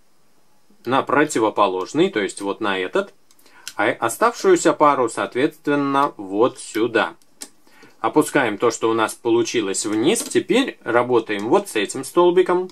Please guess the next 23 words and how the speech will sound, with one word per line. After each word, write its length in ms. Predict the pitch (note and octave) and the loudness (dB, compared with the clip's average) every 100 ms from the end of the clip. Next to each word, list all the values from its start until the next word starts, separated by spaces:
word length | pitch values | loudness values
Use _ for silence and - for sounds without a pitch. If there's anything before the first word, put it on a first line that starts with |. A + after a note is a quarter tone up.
| - | -10
самым 380 | - C3 C3 A#2 | -2 0 0 -2
центральным. 720 | C#3+ B2+ C3 B2+ A#2 A2+ G#2 - - - _ | -4 -2 2 2 0 -4 -8 -16 -20 -20 _
Захватываю 800 | A2 C3+ - C#3 A#2 A2 A2 G#2+ | -2 -2 2 0 0 -2 -2 -2
верхнюю 560 | G#2 B2+ G2+ - G#2 G2+ | 0 0 0 -4 -6 -4
пару 500 | A2+ G2+ G#2+ E3+ G#3+ _ _ _ _ _ _ _ _ _ _ _ _ _ _ _ _ - - - - _ _ _ - | 0 0 0 -2 -4 _ _ _ _ _ _ _ _ _ _ _ _ _ _ _ _ -20 -20 -20 -20 _ _ _ -6
и 100 | A#3 | 2
смотрю, 460 | E3 C#3 D#3 G3+ | 4 4 4 2
откуда 600 | - B2 - F#3 F3 D3+ - | 2 -2 2 2 4 2 0
она 360 | A2+ A#2+ C#3 | 0 0 0
идёт. 360 | A#2+ A2 F#2 - _ - - _ _ _ _ _ _ | -2 -4 -4 -8 _ -16 -16 _ _ _ _ _ _
Видно, 320 | - C#3+ A2 | 4 4 2
что 180 | F2 - | -4 0
эта 180 | A2+ A#2 | 0 2
пара 300 | G3+ B3 C3+ | 4 4 2
относится 560 | G#2 C#3 E3 D#3+ - G2 | 0 -2 0 0 0 -2
вот 200 | G2+ - | -4 -4
к 60 | |
этому 320 | C3 B2+ C3+ | -4 0 -2
столбику, 580 | C3 - C3+ F2+ - - - | -2 0 0 0 -8 -12 -4
поэтому 380 | A2 G#2+ A2 B2+ | -2 0 0 2
я 160 | G#3+ | 2
накидываю 600 | E3+ G2+ D#3+ E3 B2+ G#2 | 0 2 2 2 2 0
её 440 | F2+ G2+ G#2+ E3+ | -2 -2 2 2